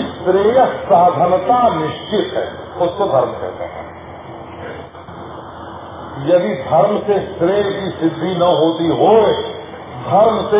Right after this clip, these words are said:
यदि हमारा कल्याण न होता हो, तो अकल्याणकारी धर्म नहीं होता, कल्याणकारी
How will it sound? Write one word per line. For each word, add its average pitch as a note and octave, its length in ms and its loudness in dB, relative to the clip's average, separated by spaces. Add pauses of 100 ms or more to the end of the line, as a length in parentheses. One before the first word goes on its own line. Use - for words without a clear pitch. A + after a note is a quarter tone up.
यदि F#3+ 260 0
हमारा F3+ 400 4 (140)
कल्याण F3 560 2
न F3+ 160 4
होता F3+ 380 4
हो, E3 200 6 (1120)
तो F3 120 2 (400)
अकल्याणकारी G3+ 1160 2 (680)
धर्म D#3 360 4
नहीं D#3+ 240 -4
होता, F#3 340 4 (720)
कल्याणकारी D#3+ 1000 4